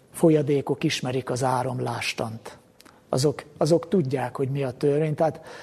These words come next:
lehet egy hídról szépeket mondani, vagy egy repülőgépről, vagy bármilyen műszaki alkotásról,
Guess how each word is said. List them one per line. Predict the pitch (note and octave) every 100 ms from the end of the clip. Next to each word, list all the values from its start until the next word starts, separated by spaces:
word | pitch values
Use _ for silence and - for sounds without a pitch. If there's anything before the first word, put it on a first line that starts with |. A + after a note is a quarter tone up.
| - - - -
lehet | F#3 F#3 D#3+ D#3
egy | C#3+ - - - - -
hídról | F3+ E3+ D3 D3 C#3
szépeket | - D#3+ D3 C#3+ B2 B2 -
mondani, | D3+ D#3+ D#3+ D#3+ E3+ E3+ - - - -
vagy | B2+ A2
egy | A2
repülőgépről, | C#3 D#3 E3 D3+ D3 C#3 D3 C#3+ - D3+ C3+
vagy | B2
bármilyen | B2 D3+ C#3 C#3 B2+ C3
műszaki | C#3+ - A#2+ - C3
alkotásról, | C#3+ C#3+ D#3+ D#3 D#3+ D#3 - E3+ F3 F#3